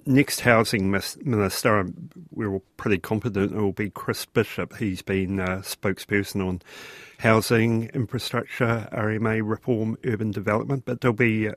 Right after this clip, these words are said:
associate ministers and so on as well. Um, starting with social housing, um, they promised a review of, uh, Kāinga Ora in, um, Chris, uh, Bishop's words, "a clean out."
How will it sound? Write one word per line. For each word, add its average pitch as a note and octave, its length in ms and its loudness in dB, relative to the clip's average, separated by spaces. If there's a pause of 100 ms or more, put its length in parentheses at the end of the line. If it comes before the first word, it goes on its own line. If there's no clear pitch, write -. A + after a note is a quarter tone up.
associate - 640 -4
ministers G#2 880 -2
and G2 100 -4
so G#2+ 240 0
on G#2+ 140 0
as G2+ 180 -4
well. A#2+ 200 -2 (640)
Um, C#3 240 4 (800)
starting F#3+ 420 4
with C3 140 4
social C#3+ 420 4
housing, G#2+ 640 0 (100)
um, B2+ 360 2
they C3 80 8
promised - 560 2
a C3+ 60 6
review A2+ 520 2
of, G#2 240 2
uh, G#2 280 4 (160)
Kāinga A2 460 2
Ora A2+ 460 2 (920)
in, A2 360 4
um, G2 320 2 (480)
Chris, - 320 -2 (200)
uh, G#2 180 0
Bishop's - 640 2
words, G#2+ 340 4 (160)
"a G#2+ 140 2
clean A#2+ 500 0
out." F2 360 0